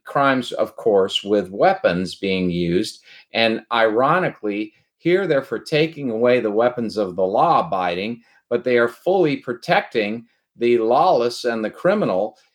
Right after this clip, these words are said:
in their use of weapons against the rest of society. This is an intentional plan to take down the United States. It is an intentional plan to eliminate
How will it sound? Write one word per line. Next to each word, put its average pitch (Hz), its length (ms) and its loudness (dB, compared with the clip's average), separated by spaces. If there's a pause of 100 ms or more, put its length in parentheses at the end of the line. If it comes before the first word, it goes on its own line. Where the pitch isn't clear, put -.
in 131 420 0
their 151 220 4
use 123 320 0
of 104 140 -6
weapons 113 460 0
against 123 560 0
the 131 80 -4
rest 127 300 2
of 113 100 -4
society. 147 560 0
This 226 240 0
is 160 140 -2
an 131 120 2
intentional 180 840 0
plan 120 720 -2 (480)
to 113 260 2
take 147 520 0
down 101 640 0
the 110 120 -4
United 98 500 0
States. 92 500 2
It 104 100 -2
is 98 180 -4
an 98 120 -4
intentional 147 720 0
plan 107 680 -2 (320)
to 107 160 0
eliminate 107 840 0